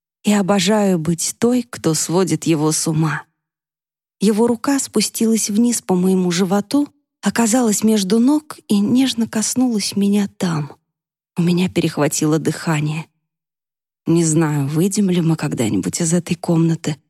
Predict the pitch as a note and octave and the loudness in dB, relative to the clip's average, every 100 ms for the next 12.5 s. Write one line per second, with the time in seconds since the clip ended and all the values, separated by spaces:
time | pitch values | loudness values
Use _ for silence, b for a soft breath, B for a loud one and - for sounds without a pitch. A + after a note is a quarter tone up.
0 | _ - F3+ D#3+ E3 E3+ - E3+ E3+ E3+ | _ -4 -2 0 0 0 -2 -2 0 0
1 | E3 E3 - F#3+ E3 E3 - _ _ _ | 0 0 -2 -4 -4 -6 -10 _ _ _
2 | _ _ _ _ _ _ - A3 A3 - | _ _ _ _ _ _ 0 0 0 0
3 | B3 A#3 - G3 G3+ G#3 G3+ G3 - - | -2 -2 -2 0 2 2 0 -2 -2 0
4 | D3 D3+ E3+ F3+ F#3 - F#3 - - - | 0 0 0 2 0 -2 -4 -4 -6 -8
5 | - - _ _ _ _ E3 D#3 D3+ D#3 | -10 -12 _ _ _ _ -2 0 0 0
6 | - - G3 F3 E3+ E3 - F3+ F#3+ B3 | -2 0 0 -2 -4 -4 -2 -2 0 -2
7 | B3+ _ A#3 B3+ - C#4 C4 A#3 G#3+ A3+ | -2 _ 0 0 0 0 2 2 2 2
8 | A3+ G#3+ B3+ A#3+ - A3 G#3 D#3 D3 - | 2 2 0 0 0 0 0 -2 -4 -8
9 | _ _ - D#3+ D#3 D#3 D3+ - - - | _ _ -2 0 0 -2 -2 -4 -8 -2
10 | E3 D#3 D#3 D#3+ G#3+ A#3+ - D#3+ E3 E3+ | 0 0 0 0 0 -2 -2 -4 -2 -2
11 | D#3 D#3 E3+ E3+ - E3+ D#3 E3 E3 - | -2 -2 -2 -2 -4 -4 -4 -2 -2 -2
12 | - B2+ C#3+ D3 | -4 -4 -6 -8